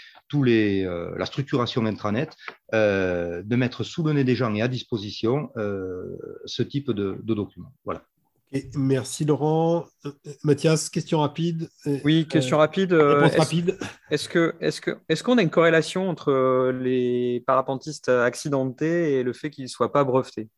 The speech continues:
Speaker 3: donc
Speaker 1: Euh,
Speaker 3: n'ayez-, n'ayant pas suivi un cursus
Speaker 1: Non.
Speaker 3: normal en école ? Voilà.
Speaker 1: Pas, on peut pas faire un lien, euh, absolu, euh, justement parce que clairement, des pilotes non brevetés, on le sait tous au sein des clubs,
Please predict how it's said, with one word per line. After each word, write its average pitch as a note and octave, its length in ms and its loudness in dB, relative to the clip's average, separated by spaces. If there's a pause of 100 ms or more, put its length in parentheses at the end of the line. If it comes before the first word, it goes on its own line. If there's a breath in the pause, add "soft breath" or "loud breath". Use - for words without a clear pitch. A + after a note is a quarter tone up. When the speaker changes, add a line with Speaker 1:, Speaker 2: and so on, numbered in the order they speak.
(420)
Speaker 3:
donc A#2+ 100 0
Speaker 1:
Euh, A#2 260 4
Speaker 3:
n'ayez-, A2 460 4
n'ayant A2 300 -2
pas A#2+ 260 0
suivi A2 420 -8
un G2 220 -6
cursus - 400 -10
Speaker 1:
Non. D#3 140 4
Speaker 3:
normal A2 180 0
en G#2+ 100 -6
école ? G2 320 -6
Voilà. G2+ 180 -12 (280)
Speaker 1:
Pas, C#3 420 2
on A#2+ 120 -6
peut C3+ 140 -2
pas C3+ 120 0
faire A#2 240 -6
un A2 80 -6
lien, A2 360 -4
euh, G2 600 -6
absolu, A#2 640 -2
euh, F#2+ 120 0 (720 loud breath)
justement D#3 480 2
parce B2 200 0
que A#2+ 260 2
clairement, B2+ 640 0
des G#2+ 240 -2
pilotes A#2 460 -2
non A#2 300 0
brevetés, A#2+ 640 -2
on G2+ 80 0
le G#2 140 -4
sait A2 180 -6
tous - 300 -12
au G2+ 40 -8
sein G#2 180 -4
des G2+ 180 -2
clubs, A2+ 280 2